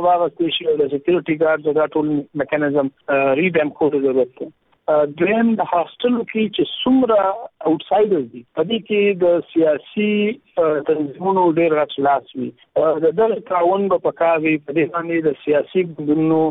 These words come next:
یو غونډه پکار ده، د طالب، طلباو په لیول هم او د سیاسي اکابرینو په لیول هم، چې دوی ټول په دې اتفاق وشي.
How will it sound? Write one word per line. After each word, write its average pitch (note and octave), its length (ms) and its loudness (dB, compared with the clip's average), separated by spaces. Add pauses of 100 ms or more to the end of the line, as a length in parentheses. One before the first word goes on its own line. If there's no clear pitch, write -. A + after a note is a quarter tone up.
(280)
یو C#3 200 4 (280)
غونډه F#3 240 0
پکار D#3+ 400 0
ده، D3+ 160 0
د C#3 120 -2
طالب، C3 380 -2 (220)
طلباو D3 380 2
په F#3+ 120 -2
لیول F3+ 320 0
هم A3 180 0 (100)
او E3 180 2
د D3+ 180 0
سیاسي D#3+ 380 0
اکابرینو D#3 500 -2
په D#3 120 -4
لیول D3 260 2
هم، F#3 160 -2
چې - 100 -4
دوی E3 180 -4
ټول A3 200 0
په G3+ 100 -2
دې F3+ 100 2
اتفاق F#3 460 -2
وشي. F#3 320 -8